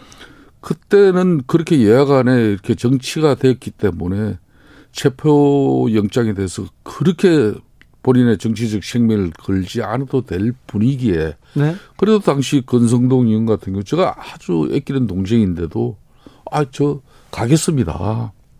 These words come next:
Speaker 2: 영장 실질
Speaker 1: 어,
Speaker 2: 심사 받는다.
Speaker 1: 불체포 특권, 이런 뭐, 이 특권 내려놓고 자신이 영장 실질 심사 받겠습니다. 그래서 영장이 들어-, 떨어지면은 자기는 들어가겠다고 그랬어요. 그래서 막 동료 의원들이 그때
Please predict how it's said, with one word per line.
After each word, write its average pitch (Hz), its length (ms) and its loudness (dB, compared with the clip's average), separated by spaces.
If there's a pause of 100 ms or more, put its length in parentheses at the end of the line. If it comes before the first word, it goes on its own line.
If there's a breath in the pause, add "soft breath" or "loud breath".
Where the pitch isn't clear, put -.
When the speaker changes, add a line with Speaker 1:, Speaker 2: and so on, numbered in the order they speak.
(160)
Speaker 2:
영장 160 280 0
실질 175 260 -2
Speaker 1:
어, 151 40 4
Speaker 2:
심사 190 120 6
받는다. 135 200 2
Speaker 1:
불체포 185 460 2
특권, 147 440 0
이런 131 640 0
뭐, 120 300 2
이 127 200 -4
특권 127 380 -2
내려놓고 123 800 2 (680 loud breath)
자신이 131 440 2
영장 113 340 4
실질 147 380 -4
심사 113 400 -4
받겠습니다. - 1200 -2
그래서 165 500 4 (300 loud breath)
영장이 151 400 2
들어-, 127 480 2 (180)
떨어지면은 131 760 2 (400 soft breath)
자기는 131 280 0
들어가겠다고 139 640 -2
그랬어요. 85 560 -12 (540 soft breath)
그래서 220 300 2
막 175 300 -2
동료 127 280 2
의원들이 117 560 0 (340 loud breath)
그때 117 460 -2